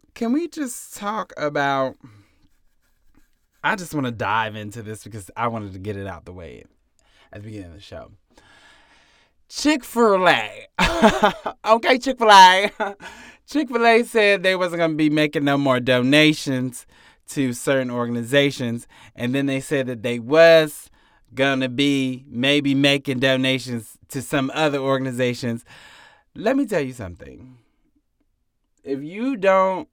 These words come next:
care for L G B T Q I A people and you support organizations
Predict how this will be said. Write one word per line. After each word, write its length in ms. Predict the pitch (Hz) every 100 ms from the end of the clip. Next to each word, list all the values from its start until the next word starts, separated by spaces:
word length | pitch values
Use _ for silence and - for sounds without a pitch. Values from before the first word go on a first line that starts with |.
| _
care 320 | - 151 160
for 180 | 156 139
L 320 | 113 135 143
G 220 | 139 139
B 180 | 135 135
T 240 | 131 135
Q 300 | 131 - 143
I 280 | 113 131 127 110
A 260 | 135 139
people 1000 | 143 - 170 185 175 208 208 214 220 233 _ _ _ _ _ _ _ _ _ _ _
and 320 | 147 139 131
you 360 | 131 165 190 196
support 640 | - 151 - 185 170 170
organizations 800 | 147 151 156 143 147 151 156 139